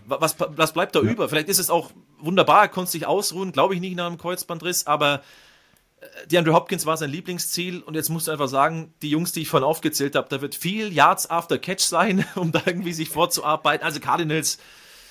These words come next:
Speaker 2: Ja.
Speaker 1: großes, großes Potenzial für Nummer eins Pick nächstes Jahr. Und ich glaub, damit sollten wir es auch belassen bei den Cardinals, oder?
Speaker 2: <laughs> Ich wollte gerade sagen, lass uns lieber einen Haken dran machen, denn wir wollen ja hier keinen Abschalter, äh, äh, erschaffen, ne? Wenn's,
Speaker 1: Ja,
Speaker 2: wenn's,
Speaker 1: sorry,
Speaker 2: wenn's,
Speaker 1: liebe
Speaker 2: wenn's zu
Speaker 1: Cardinals-Fans,
Speaker 2: negativ
Speaker 1: es wird schwierig.
Speaker 2: Ja,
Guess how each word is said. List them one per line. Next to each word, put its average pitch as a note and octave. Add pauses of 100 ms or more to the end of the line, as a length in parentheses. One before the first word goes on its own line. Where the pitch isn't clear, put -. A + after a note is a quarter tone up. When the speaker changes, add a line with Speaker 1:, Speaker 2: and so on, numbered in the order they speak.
(640)
Speaker 2:
Ja. G#2+
Speaker 1:
großes, A3+
großes G3+
Potenzial E3+
für D#3+
Nummer D3+
eins C#3
Pick A#2
nächstes G2+
Jahr. F#2 (220)
Und C3+
ich C3
glaub, D#3
damit D3+
sollten D#3+
wir D#3+
es -
auch C#3
belassen C3
bei -
den E3+
Cardinals, C3
oder? C3+ (140)
Speaker 2:
<laughs> -
Ich C3
wollte F#3
gerade E3+
sagen, D3
lass E3+
uns D3
lieber D#3
einen C3
Haken F3+
dran E3
machen, E3
denn C#3+
wir C#3
wollen C#3
ja C3+
hier C3+
keinen B2
Abschalter, A#2
äh, A2+
äh, A2+
erschaffen, B2
ne? C#3+
Wenn's, B2+
Speaker 1:
Ja, A#2+
Speaker 2:
wenn's, B2
Speaker 1:
sorry, G3
Speaker 2:
wenn's, E3+
Speaker 1:
liebe D#3+
Speaker 2:
wenn's C#3
zu C#3+
Speaker 1:
Cardinals-Fans, C#3+
Speaker 2:
negativ F#3+
Speaker 1:
es C3
wird F3
schwierig. E3
Speaker 2:
Ja, B2